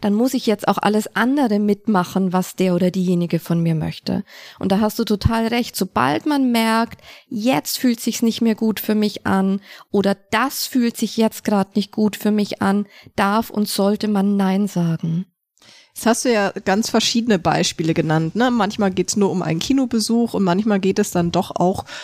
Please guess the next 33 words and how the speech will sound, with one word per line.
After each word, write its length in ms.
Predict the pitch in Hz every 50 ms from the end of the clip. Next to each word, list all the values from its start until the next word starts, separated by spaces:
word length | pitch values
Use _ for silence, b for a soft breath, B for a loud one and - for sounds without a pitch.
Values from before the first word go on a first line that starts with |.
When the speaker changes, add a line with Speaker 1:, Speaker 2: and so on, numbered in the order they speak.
| B B B B B
Speaker 2:
um 200 | 208 196 208 190 - _
ernsthaftere 880 | - 170 170 175 190 - - - - 180 165 - - - 170 165 - 180
Dinge. 380 | 160 - 170 160 160 139 - - - - B B B B B B B - _ - -
Wann 240 | 170 165 190 233
sind 180 | 240 269 277 285
wir 80 | 269 247
denn 200 | 247 233 226 220
dann 240 | 214 202 214 220
im 120 | - 208 190
Bereich 640 | - 196 185 - 170 170 175 185 196 - - - _ _ _ _ _
Übergriffigkeiten 1300 | - 220 220 - 226 202 - - - - 214 202 - - 208 - - - 208 185 180 196 202 - 214 202
und 140 | - 175 185
nicht 180 | 185 - -
mehr 120 | 196 185 170
Grenzverletzungen? 1080 | - 165 - 165 165 175 - - - 156 139 - 76 - - - - 160 165 - - - _ _ _ _ _ _ _ _ _ _ _ _ _ _ _ _ _ _ -
Speaker 1:
Wir 220 | 240 254 277 269
würden 240 | 320 311 - 285 269
sagen, 320 | 247 240 226 226 233 233
Grenzverletzung 1040 | 226 - 220 226 254 269 - - 254 233 233 233 - - - 233 226 220 226 226 -
meint 500 | - 214 214 214 214 208 214 220 226 -
eigentlich 480 | 220 208 202 196 220 208 - 202 - -
immer 200 | 208 214 226 214
was 160 | 214 208 -
Unabsichtliches. 1000 | - 208 202 220 214 208 - - 190 - - - 180 170 - - - - - - _ _ _ _ _ _ - -
So 220 | - 202 202 196
wie 60 | 214
jemandem 360 | 202 190 208 208 202 202 202 196
versehentlich 520 | - 190 180 202 202 214 208 214 190 190
auf 80 | 190 -
den 80 | 185
Fuß 240 | - - 233 226 -
zu 120 | - -
treten. 460 | 190 - 170 156 160 - - - 208